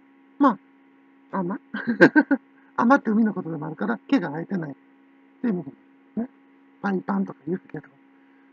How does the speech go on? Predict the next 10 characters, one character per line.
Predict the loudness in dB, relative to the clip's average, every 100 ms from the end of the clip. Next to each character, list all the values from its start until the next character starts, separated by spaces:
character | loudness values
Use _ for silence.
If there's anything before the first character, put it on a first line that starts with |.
| -2
で、 | 2 2 -2 _ _ _ _ _ -6
あ | -4
と、 | -2 -2 -4 _ _ _ _ _ _ _ -2
で、 | -2
こ | 0
こ | -4
は | -6
マ | -6
マ |
ね。 | -14